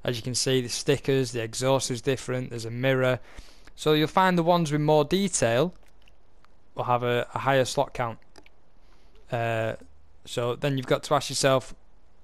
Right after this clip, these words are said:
what would you rather have? Do you want the detail, higher slots, or maybe a bit less detail with lower slots? Now, this is an absolute beast. Look at the size of this. It's huge. Now this again,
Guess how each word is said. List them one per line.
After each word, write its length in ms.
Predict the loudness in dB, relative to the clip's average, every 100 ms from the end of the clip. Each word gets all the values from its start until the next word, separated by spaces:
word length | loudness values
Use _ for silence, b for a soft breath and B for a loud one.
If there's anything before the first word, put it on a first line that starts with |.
| -20 -20 -20 -20 -10
what 180 | -2 -2
would 140 | -2 -2
you 80 |
rather 240 | 2 2 2
have? 200 | 0 0
Do 80 | -4
you 20 |
want 100 | -4
the 80 | -2
detail, 640 | 0 2 4 6 6 4 b b b b b b -20 -20
higher 260 | 0 4 4
slots, 540 | 4 2 2 -2 -12 -12 -8
or 60 |
maybe 280 | -2 0 0
a 40 | 2
bit 260 | 2 4
less 220 | 4 4
detail 460 | 4 2 4 4 6
with 120 | 6
lower 200 | 6 4
slots? 540 | 2 -2 -4 -6 -12 -12 -14 -2
Now, 320 | 2 2 -2 -14 -20 -20 b b b b b -20 0
this 340 | 2 4 0 -8 -10
is 160 | -10
an 140 | -10 -14 -2
absolute 800 | 2 2 0 -6 0 2 2 0 -6 -12 -6
beast. 440 | -6 -6 -10 -12 -8
Look 160 | -4 -2
at 80 | -4
the 80 | -6
size 500 | -2 0 2 0 -4
of 60 |
this. 400 | -8 -10 -14 -16 -16 -18 -20 -20 -20 -16
It's 320 | -8 -6 -2
huge. 640 | 2 4 4 2 -2 -10 -12 -18 -20 -20 -20 -20 -20 -20 -20 -20 -20 -20 -20 -20 -16 -16 -14 -4
Now 200 | -2 2
this 240 | 0 0
again, 500 | -2 2 4 4 -2